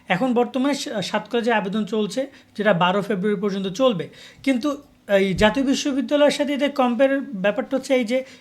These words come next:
একই সাথে যেহেতু সব, আহ, এই বিশ্ববিদ্যালয়গুলোর যে ভর্তিচ্ছু শিক্ষার্থী কম বেশি সবাই, আহ, সমশ্রেণীর শিক্ষার্থী, তো এই জায়গায়, আহ, জাতীয় বিশ্ববিদ্যালয় কী পরিকল্পনা করছে তাদের ভর্তি নিয়ে, সেটা তোমাদের অবশ্যই জানা দরকার।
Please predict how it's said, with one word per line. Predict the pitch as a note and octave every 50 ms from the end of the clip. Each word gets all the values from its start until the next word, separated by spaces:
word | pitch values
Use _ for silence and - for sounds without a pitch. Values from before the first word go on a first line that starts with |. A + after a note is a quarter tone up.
| - _ _ -
একই | A3+ A3 - D4+ D4 C#4
সাথে | - C#4 C4+ - C#4+ C4+
যেহেতু | G#3+ C4 B3+ - A3
সব, | - - B3
আহ, | G#3+ - - _ _ - G#3+ G#3 G#3 G3+ G3+ G3+ G#3 A3+
এই | A#3 A3+
বিশ্ববিদ্যালয়গুলোর | F#3 G#3 G#3+ - - A3+ G#3+ A3+ G3 B3 A#3 A#3+ A3 A#3 A3+ A#3 A#3 G#3+ - - - - - E3
যে | D#3 F#3+
ভর্তিচ্ছু | E3 D#3 F#3 F3 - C4 G#3+ - C4+
শিক্ষার্থী | - - B3 - - - B3 G#3 F3+ - A#3+
কম | A3+ - - G#3+ G#3 G3+
বেশি | G#3+ G#3 A#3
সবাই, | G3 - - A3 G#3+ A3 G#3+ F#3+ - - - - - _ -
আহ, | F#3
সমশ্রেণীর | F3+ - - A#3+ B3 B3+ C4 C4 - - B3+ A#3+ A3+
শিক্ষার্থী, | G#3+ - - F3+ - - F#3+ E3 C3 - G3 G#3 C#4 - - - - _
তো | - A#3+
এই | A#3+ B3+ A#3
জায়গায়, | G3+ B3+ B3+ B3+ B3+ G#3+ B3+ B3+ B3+ C4 C4+ C4+ - - - _
আহ, | - F#3 F3+
জাতীয় | D#3 F#3+ F3 F3 F3+ - B3+ A3+
বিশ্ববিদ্যালয় | B3+ - - C#4 B3 G#3+ A#3+ G3 C4 B3 A3+ G3+ E3+ - - -
কী | - C#4 C4+
পরিকল্পনা | - C4+ C4 A#3+ A3+ B3+ B3 A#3 A3 A#3 A#3+
করছে | A#3+ A#3+ A#3+ A#3 A3 A#3
তাদের | A3 A#3 G#3 A3
ভর্তি | E3+ - F3+ E3 - A#3
নিয়ে, | G#3+ G3+ F#3+ G#3+ A#3+ - - - - -
সেটা | - - C4 C4
তোমাদের | C4 C4 B3+ B3+ B3+ B3
অবশ্যই | A#3 A#3 F3 B3+ G3+
জানা | E3 F3+ E3 F3 F#3+
দরকার। | F3 F3 D3+ D3 - G3+